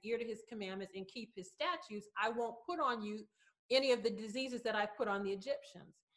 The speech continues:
And while in Atlanta at Morehouse, some dude from C D C came over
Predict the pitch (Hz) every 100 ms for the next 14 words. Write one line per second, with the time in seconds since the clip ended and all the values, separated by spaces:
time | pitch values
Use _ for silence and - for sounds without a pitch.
0 | _ _ 196 196 196 208 226 269 269 277
1 | 277 254 320 370 285 311 330 - 214 208
2 | 254 277 277 254 320 311 311 370 370 285
3 | 269 269 269 269